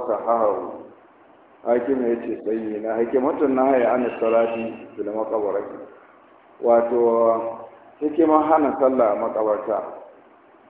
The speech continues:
Hurmatul mauta, matattun nan suna da alfarma. Wakila tanjisu ardiha, ko kuma an ce ƙasar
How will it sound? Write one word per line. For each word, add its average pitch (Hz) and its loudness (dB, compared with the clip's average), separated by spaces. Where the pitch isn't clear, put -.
Hurmatul 127 0
mauta, 107 0
matattun 113 -2
nan 117 -4
suna 127 -2
da 95 0
alfarma. 104 -4
Wakila 143 6
tanjisu 120 -2
ardiha, 107 0
ko 131 4
kuma 135 4
an 143 2
ce 110 -2
ƙasar 131 0